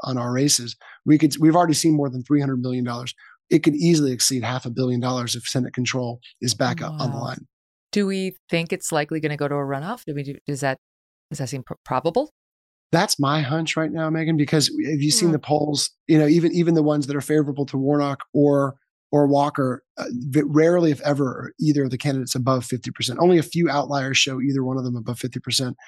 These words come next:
Speaker 1: They continue to show the, the Libertarian polling stronger than you, Libertarians usually do.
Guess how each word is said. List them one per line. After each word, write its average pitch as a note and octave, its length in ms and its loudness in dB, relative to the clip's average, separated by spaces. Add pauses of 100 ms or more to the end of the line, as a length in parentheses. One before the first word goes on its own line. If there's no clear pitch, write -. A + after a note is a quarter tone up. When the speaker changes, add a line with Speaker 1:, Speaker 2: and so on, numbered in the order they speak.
(380)
Speaker 1:
They D3+ 160 8
continue E3+ 380 2
to G#3 100 -4
show F#3 280 2
the, D#3+ 240 -4
the D3 120 -2
Libertarian D#3+ 800 0 (460)
polling E3+ 280 4
stronger E3+ 500 2
than E3 180 0
you, E3+ 320 0
Libertarians E3 560 0
usually E3 340 0
do. D#3+ 340 4